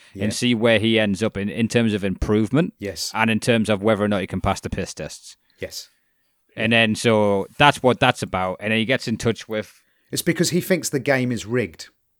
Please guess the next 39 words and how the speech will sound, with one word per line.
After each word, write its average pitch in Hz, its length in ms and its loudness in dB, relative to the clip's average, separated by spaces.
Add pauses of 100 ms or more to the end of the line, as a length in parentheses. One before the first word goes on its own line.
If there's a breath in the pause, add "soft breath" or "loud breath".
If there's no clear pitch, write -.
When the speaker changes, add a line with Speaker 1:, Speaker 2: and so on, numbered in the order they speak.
(120)
Speaker 2:
Yeah, 107 340 -10
and 117 200 4
we, 120 180 4
I 113 320 -2
Speaker 1:
Right, 98 260 -8
which, 131 380 -6
wh-, 156 220 4
he, 175 200 2
as 160 200 4
in 143 260 4
the 131 120 -2
game, 151 420 -2 (760 soft breath)
he 160 140 0
thinks 160 300 -2
the 147 80 -4
game 151 320 2
that 131 240 -2 (840)
everyone 131 420 0
said 127 280 -2
is 110 140 -6
no 127 180 0
longer 123 400 0
rigged 113 540 -6 (420)
in 107 140 -8
terms 113 300 -4
of 101 80 -10
cycling 117 540 -4
and 104 160 -10
doping 113 400 -4
in 101 120 -6
sports, - 680 -6 (340)
well, 120 180 -2
doping 131 380 0
in 113 80 -4
cycling, 104 640 -6 (220)
'cause - 180 -12
cycling's 101 600 -8
his 101 180 -12
thing, 98 340 -8